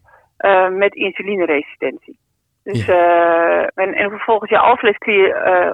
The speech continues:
Speaker 1: of het lukt om dat allemaal te compenseren, ja, dat is dus, eh, dat is dus interessant om te zien hoe dat, eh, nou, hoe dat is bij degene tegenover jou,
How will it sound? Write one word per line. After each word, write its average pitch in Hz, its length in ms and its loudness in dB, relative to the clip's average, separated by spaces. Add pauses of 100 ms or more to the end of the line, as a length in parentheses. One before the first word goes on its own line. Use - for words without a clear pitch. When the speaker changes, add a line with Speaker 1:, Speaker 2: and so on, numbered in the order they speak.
Speaker 1:
of - 260 -10
het 185 140 -4
lukt 220 320 0
om 208 140 0
dat 190 160 2
allemaal 190 480 2
te - 140 -14
compenseren, 220 640 -2
ja, 165 180 2
dat 226 220 0
is 214 220 -6
dus, 190 220 -14
eh, 180 380 -4 (220)
dat 233 160 -4
is 220 120 -4
dus 196 120 -12
interessant 208 600 -2
om 202 140 -8
te 190 160 -10
zien 196 180 -6
hoe 202 120 -10
dat, 180 220 0 (540)
eh, 180 420 2
nou, 185 460 -2
hoe 226 120 -6
dat 220 120 -2
is 269 140 0
bij 208 160 4
degene 202 320 0
tegenover 196 560 0
jou, 180 300 0